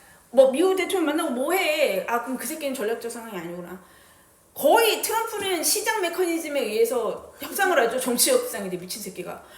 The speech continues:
<laughs> 자, 그리고 다른 나라 대-, 정상들은 다 뭐야? 전략적 상황인 거야.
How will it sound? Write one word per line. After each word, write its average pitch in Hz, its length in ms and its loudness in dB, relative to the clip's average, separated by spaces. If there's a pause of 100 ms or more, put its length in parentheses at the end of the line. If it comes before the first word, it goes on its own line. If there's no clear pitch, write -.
(100)
<laughs> - 200 0
자, - 120 6
그리고 403 280 4 (480)
다른 453 360 8
나라 359 500 6
대-, - 160 -2 (440)
정상들은 262 580 0
다 220 140 -4
뭐야? 185 280 -2 (380)
전략적 302 440 -4
상황인 240 460 -8
거야. 175 160 -14